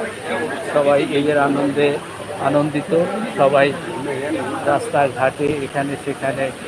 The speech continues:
প্রচুর ঘোরাঘুরি করতেছে, আনন্দ করতেছে বিভিন্ন জায়গায়। আমি আপনাদেরকে এক এক করে দেখাবো যে কত জায়গায় কত কিছু হচ্ছে, কত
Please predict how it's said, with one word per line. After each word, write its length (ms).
প্রচুর 520
ঘোরাঘুরি 520
করতেছে, 420
আনন্দ 360
করতেছে 440
বিভিন্ন 300
জায়গায়। 340
আমি 240
আপনাদেরকে 540
এক 240
এক 160
করে 220
দেখাবো 420
যে 60
কত 280
জায়গায় 340
কত 280
কিছু 300
হচ্ছে, 340
কত 240